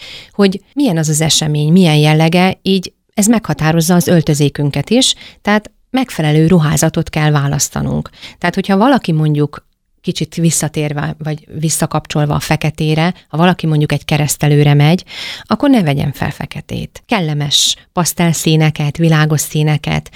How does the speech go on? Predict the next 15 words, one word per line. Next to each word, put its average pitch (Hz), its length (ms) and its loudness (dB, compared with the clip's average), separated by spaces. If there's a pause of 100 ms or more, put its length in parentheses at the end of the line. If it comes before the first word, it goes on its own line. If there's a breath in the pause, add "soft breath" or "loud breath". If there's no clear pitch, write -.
(320 loud breath)
vagy 156 420 0
hogyha - 260 -4
már 151 160 0
kicsit - 280 -2
nagyobb 170 280 2
a 160 60 2
gyermek, 156 400 2
akit 151 220 -6
megkeresztelnek, 151 840 0
akkor 202 220 -2
lehet 170 260 0
élénkebb 147 440 -2
színeket 151 420 -2
is 151 160 -2
viselni. 175 500 2